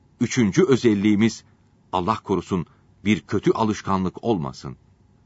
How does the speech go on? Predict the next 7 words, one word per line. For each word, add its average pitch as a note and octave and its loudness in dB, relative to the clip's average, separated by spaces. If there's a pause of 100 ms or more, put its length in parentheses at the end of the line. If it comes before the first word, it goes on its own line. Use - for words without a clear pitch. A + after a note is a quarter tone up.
(540)
Bütün B2 -2
bunlar G#2 0
insanın G#2 -2 (280)
ilk D#3+ -2
hatırına G2+ -4
gelen E2 -2
şeylerdir. C#2 -8